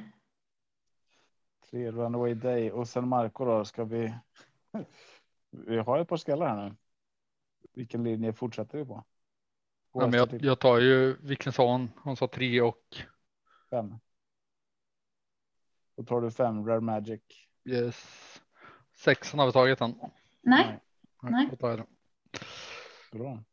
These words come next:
Speaker 1: Då är,
Speaker 3: Nice.
Speaker 1: fan, skulle jag kanske tagit tvåan där då. Men nu, vi ska fylla på här, som sagt, med två hästar till på lördag. Eh, bra, då är vi färdiga med poddsystemet och där har vi lopp ett. Eh, sex Black Mission,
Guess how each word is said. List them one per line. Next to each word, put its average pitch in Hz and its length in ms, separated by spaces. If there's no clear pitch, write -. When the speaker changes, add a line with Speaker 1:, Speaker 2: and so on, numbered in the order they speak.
Speaker 1:
Då 113 120
är, 98 80
Speaker 3:
Nice. 233 400
Speaker 1:
fan, 110 240
skulle 117 240
jag 113 60
kanske 113 240
tagit 117 200
tvåan 104 300
där 104 100
då. 110 100
Men 127 160
nu, 151 200
vi 131 140
ska 165 160
fylla 131 200
på 123 160
här, 110 160
som 110 220
sagt, 110 280
med 117 180
två 113 200
hästar 107 240
till 107 220
på 110 100
lördag. 110 240
Eh, 131 500
bra, 127 520
då 135 180
är 143 120
vi 143 120
färdiga 135 340
med 131 100
poddsystemet 123 640
och 127 60
där 127 100
har 127 180
vi 123 140
lopp 120 260
ett. 135 200
Eh, 120 200
sex 135 360
Black 131 200
Mission, 127 520